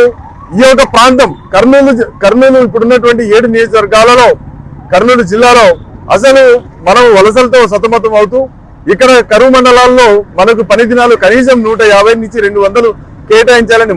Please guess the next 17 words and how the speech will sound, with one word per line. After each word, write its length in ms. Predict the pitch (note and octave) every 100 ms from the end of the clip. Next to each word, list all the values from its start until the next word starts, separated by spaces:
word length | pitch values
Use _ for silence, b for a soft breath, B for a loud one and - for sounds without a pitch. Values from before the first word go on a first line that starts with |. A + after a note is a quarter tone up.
| D#3+
మనం 140 | A3+ C4+
అడుగుతా 280 | C4+ C4 A#3+ G3+
ఉంటే, 200 | F#3 C4 - - - - - - - -
అసలుకు 280 | A3+ C#4+ C#4 G3
వంద 160 | F#3 A#3+ C4+
పని 140 | C4+ C4
దినాలు 240 | C4 B3+ A#3+
కూడా 120 | A#3+ A#3 G#3+
కేటాయించే 380 | G#3+ A3+ A3 G#3
పరిస్థితిలో 440 | F#3+ G#3+ G#3+ A#3+ A#3 G#3+
లేకోకుండా 440 | G#3 G3+ G#3 G#3 F#3
చేయాలనే 380 | G3+ G#3 A3 G3+ F#3+ E3+ - - -
ఈ 40 | F3+
యొక్క 140 | G3 F#3 E3+ D#3 - G3+
కుట్ర 240 | F3+ B3+ A3+ G3+ D3+ F#3
ఈరోజు 280 | G#3 G3+ F3+ F3 - E3+
ఎన్డీఏ 220 | F#3+